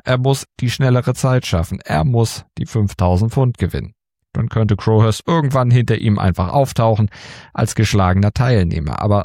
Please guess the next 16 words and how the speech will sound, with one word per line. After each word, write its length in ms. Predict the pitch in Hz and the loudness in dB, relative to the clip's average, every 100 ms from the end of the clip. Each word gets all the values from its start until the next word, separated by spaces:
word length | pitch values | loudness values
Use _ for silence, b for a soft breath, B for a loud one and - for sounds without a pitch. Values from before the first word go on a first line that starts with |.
| - | 0
nach 200 | 104 98 | -2 2
außen 340 | 110 101 123 | 2 2 0
trotzdem 440 | - 123 - 110 - | 0 -2 0 -2 0
eben 260 | 104 98 | 0 2
als 180 | 104 - | 0 0
einer 360 | 117 107 107 101 | 0 2 2 0
der 160 | - 95 | 0 2
wenigen 300 | 101 95 98 | 2 2 2
Männer, 380 | 90 87 87 95 - | 2 4 2 0 -4
die 120 | 95 | -4
diese 320 | - 95 95 98 | -2 0 0 0
gewaltige 680 | 95 92 90 90 - 98 85 | -2 0 0 -2 -2 -2 0
Reise 320 | 85 87 78 | 0 -2 -4
überhaupt 340 | - 92 - | -4 -4 -4
geschafft 460 | 117 - - - - | -6 -4 -6 -6 -10
haben. 240 | - - | -10 -14